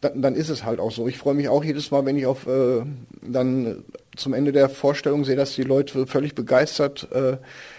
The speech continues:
stehen und klatschen und mittanzen und hopsen und so weiter. Dann weiß ich auch für mich, jetzt hast du einen guten Job gemacht und das ist das, wofür du hier bist, wofür du bezahlt wirst. Und dann ist das in Ordnung, dann ist das auch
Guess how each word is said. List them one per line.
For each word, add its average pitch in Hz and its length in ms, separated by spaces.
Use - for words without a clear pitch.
stehen 151 440
und 131 120
klatschen 135 460
und 131 280
mittanzen 147 540
und 127 140
hopsen 147 320
und 139 120
so 139 160
weiter. 151 400
Dann 135 180
weiß 139 180
ich - 240
auch 139 180
für - 180
mich, 160 360
jetzt 143 260
hast 156 180
du 156 40
einen 139 100
guten 135 240
Job 135 240
gemacht 170 460
und 131 200
das 131 160
ist 131 220
das, 139 360
wofür 131 320
du 135 120
hier 135 160
bist, 151 160
wofür 139 260
du 131 60
bezahlt 127 520
wirst. 156 320
Und 135 140
dann 127 140
ist 135 140
das 127 120
in 120 120
Ordnung, 120 280
dann 123 100
ist 127 140
das 131 140
auch 127 320